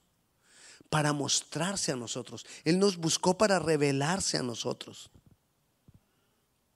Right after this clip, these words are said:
Además de eso, Él es paciente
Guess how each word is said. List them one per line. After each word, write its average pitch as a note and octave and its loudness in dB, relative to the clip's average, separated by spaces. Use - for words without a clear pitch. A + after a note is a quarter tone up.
Además F3 2
de B3 4
eso, F3+ -4
Él F#3 8
es G3+ 4
paciente G3+ 4